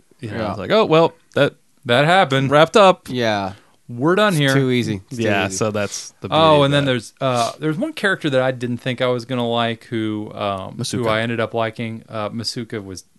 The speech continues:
Speaker 3: oh, well, or Masuka's niece, daughter, whatever she was.
Speaker 1: Daughter.
Speaker 3: Yeah, from Friday Night Lights. Um, the Russian mobster,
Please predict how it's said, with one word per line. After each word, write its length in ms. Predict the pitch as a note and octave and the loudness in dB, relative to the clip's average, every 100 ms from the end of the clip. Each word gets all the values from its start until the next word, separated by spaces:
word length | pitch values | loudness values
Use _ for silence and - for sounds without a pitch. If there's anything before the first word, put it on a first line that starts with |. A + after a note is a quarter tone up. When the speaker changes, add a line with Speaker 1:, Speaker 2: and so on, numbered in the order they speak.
| - | -6
Speaker 3:
oh, 300 | A#2+ A2+ G#2 | -2 -2 -4
well, 340 | A2+ A2 A2+ B2 | -4 -4 -4 -8
or 100 | B2+ | -6
Masuka's 680 | A2+ G#2+ - B2 A2+ G2+ F#2+ - _ | -4 -4 -4 -4 -4 -6 -8 -18 _
niece, 380 | A#2 A2+ A#2 A#2+ - | -6 -4 -4 -6 -2
daughter, 440 | G#2 A2+ A2+ A#2+ | 2 2 0 -2
whatever 320 | A#2 G#2+ A2 | -4 -4 -6
she 160 | A#2 B2 | -10 -10
was. 280 | A#2 A2+ A2 | -8 -4 -2
Speaker 1:
Daughter. 300 | G2 G2 G2+ | 0 -2 -4
Speaker 3:
Yeah, 280 | G#2 G2 G#2+ | -4 -4 -6
from 340 | - A2 G#2 - | -12 -18 -18 -14
Friday 240 | F#2+ G#2 | -12 -12
Night 180 | G#2+ G#2 | -12 -14
Lights. 380 | G#2 G#2 G#2+ - _ _ - - _ _ - | -12 -14 -16 -20 _ _ -20 -20 _ _ -8
Um, 640 | A2 A2 G#2+ G2+ F#2+ G#2 _ _ _ _ _ _ _ _ - - | -2 0 0 -4 -8 -16 _ _ _ _ _ _ _ _ -18 -6
the 260 | A#2+ A#2+ | 0 2
Russian 420 | A2 C3+ D3 D#3+ B2+ | 2 0 -2 -4 -6
mobster, 680 | B2 C3 B2 - D3+ C#3 | -4 -6 -6 -6 -6 -8